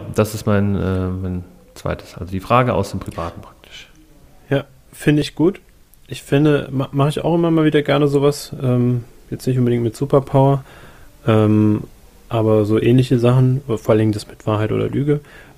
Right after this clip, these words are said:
Speaker 2: Wobei ich da auch immer ein bisschen vorsichtig bin. Also ich gucke mir tatsächlich die Teamdynamik an, wie Leute ticken. Ähm, weil du hast jetzt gesagt, mal was von sich preisgeben. Äh, ich finde, das kann auch umschlagen und unangenehm sein. Also es gibt ja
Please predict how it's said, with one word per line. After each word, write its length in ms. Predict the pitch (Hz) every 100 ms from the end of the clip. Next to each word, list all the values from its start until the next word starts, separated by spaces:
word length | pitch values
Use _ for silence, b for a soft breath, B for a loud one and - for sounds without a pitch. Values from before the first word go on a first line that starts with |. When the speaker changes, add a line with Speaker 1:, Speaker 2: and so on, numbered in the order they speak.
| -
Speaker 2:
Wobei 340 | 117 110 113 123
ich 160 | 131
da 140 | 127 120
auch 260 | 123 127
immer 240 | - 123 123
ein 340 | 120 - 123
bisschen 300 | 127 127 127
vorsichtig 760 | - - 131 143 143 - 135 -
bin. 300 | 131 143 151
Also 180 | 113 113
ich 100 | -
gucke 160 | 123
mir 80 | 113
tatsächlich 340 | 117 - 123 117
die 120 | 117
Teamdynamik 800 | - 123 127 120 113 113 110 110
an, 220 | 120 131
wie 60 | 117
Leute 360 | 107 113 120
ticken. 380 | 120 120 135 139 135 B B B -
Ähm, 480 | 113 110 107 110 117 - -
weil 460 | 120 113 110 113 120
du 80 | 120
hast 100 | 123
jetzt 140 | 131
gesagt, 220 | 110 117
mal 120 | 127 113
was 140 | 113
von 120 | 127
sich 160 | 110 -
preisgeben. 720 | - 120 156 - 120 117 139 135 B B - -
Äh, 200 | 120 117
ich 180 | 131 -
finde, 200 | 160 151
das 160 | -
kann 220 | - 147 147
auch 320 | - 131 - -
umschlagen 580 | 156 160 - 127 120 117
und 80 | 123
unangenehm 580 | 147 143 113 101 98 98
sein. 160 | 98
Also 100 | 107
es 120 | 104
gibt 220 | - - -
ja 200 | 135